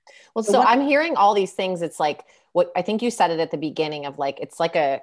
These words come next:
Speaker 1: to take care of yourself nutritionally, it's, it can be a full-time job. <laughs>
Speaker 2: Yes.
Speaker 1: Like, it's, I'm, I'm doing some things for myself right now, and I, like, will remember it. I'm not,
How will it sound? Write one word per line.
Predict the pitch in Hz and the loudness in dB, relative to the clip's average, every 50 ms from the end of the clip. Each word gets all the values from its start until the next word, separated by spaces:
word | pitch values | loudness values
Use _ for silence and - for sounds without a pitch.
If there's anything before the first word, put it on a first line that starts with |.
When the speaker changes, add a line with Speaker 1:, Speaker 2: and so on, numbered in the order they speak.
| - - - | -10 -16 -18
Speaker 1:
to | - 180 | -18 -14
take | - - 214 208 214 | -4 -2 -2 -2 -2
care | - - 190 160 160 160 | -4 -4 0 2 2 2
of | 151 156 | 2 0
yourself | 147 143 143 - 151 151 - | -4 -6 -4 -4 -4 -4 -4
nutritionally, | 165 156 139 135 - - 151 - - 160 156 143 135 127 113 117 131 - _ _ | -4 -8 -10 -10 -10 -10 -10 -10 -8 -10 -10 -8 -8 -10 -10 -12 -14 -16 _ _
it's, | - 151 139 - - - - - - _ - | -8 -8 -8 -8 -10 -16 -20 -20 -14 _ -10
it | 165 - | -10 -6
can | - 165 160 | -6 -6 -4
be | 147 185 185 170 | -2 0 0 0
a | 139 | 0
full-time | - - 160 147 139 - - 139 135 135 135 131 | -2 -4 -4 -4 -4 -6 -6 -8 -8 -8 -10 -6
job. | - - 120 120 87 73 - 175 | -4 -2 0 0 0 -2 -2 -2
<laughs> | 196 214 - 285 269 226 220 214 202 - _ _ _ _ _ _ _ - | -4 -2 -2 -2 -2 -2 -2 -4 -6 -8 _ _ _ _ _ _ _ -12
Speaker 2:
Yes. | 156 - - - - - - - - - _ _ _ _ - | -10 -8 -8 -8 -10 -14 -16 -20 -20 -20 _ _ _ _ -4
Speaker 1:
Like, | 180 175 196 | -2 0 0
it's, | 185 - - - - - _ _ _ _ _ _ - | 0 0 -2 -10 -18 -18 _ _ _ _ _ _ -4
I'm, | 185 190 202 190 - - | -2 -2 -2 -4 -2 -2
I'm | 190 190 196 190 | -2 -2 0 0
doing | 190 190 190 180 180 | 0 0 0 -2 -2
some | 175 180 170 170 | -4 -6 -6 -6
things | 175 160 160 160 - | -6 -6 -6 -6 -8
for | 165 | -10
myself | 151 143 147 - 170 160 165 165 - | -10 -10 -4 0 0 0 2 0 0
right | 156 147 - | -2 -2 -2
now, | 147 139 135 139 | -4 -6 -6 -6
and | 139 139 | -6 -6
I, | 135 135 135 127 - | -6 -6 -8 -8 -6
like, | - 127 131 - - | -6 -6 -6 -6 -6
will | 147 147 135 | -8 -6 -6
remember | 143 139 139 143 143 139 135 131 | -6 -6 -6 -6 -6 -4 -2 -2
it. | 131 - - _ _ _ _ - _ _ | -2 -4 -6 _ _ _ _ -20 _ _
I'm | 143 143 | -14 -12
not, | 139 135 - | -12 -12 -14